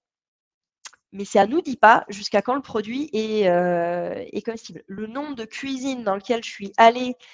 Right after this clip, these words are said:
les gars disent, « Vous inquiétez pas, chez nous, c'est étiqueté. » Ils ouvrent les frigos, ok, la date du jour, c'était le, le, le quinze septembre, et du coup, vous savez jusqu'à quand vous pouvez l'utiliser. Bah, en fait, ils en savent rien.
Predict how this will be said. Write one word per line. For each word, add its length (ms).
les 60
gars 140
disent, « 140
Vous 120
inquiétez 320
pas, 240
chez 180
nous, 140
c'est 160
étiqueté. » 520
Ils 160
ouvrent 100
les 100
frigos, 520
ok, 160
la 420
date 160
du 120
jour, 260
c'était 320
le, 580
le, 800
le 180
quinze 260
septembre, 480
et 100
du 100
coup, 160
vous 180
savez 280
jusqu'à 260
quand 220
vous 100
pouvez 200
l'utiliser. 800
Bah, 100
en 60
fait, 240
ils 80
en 60
savent 180
rien. 160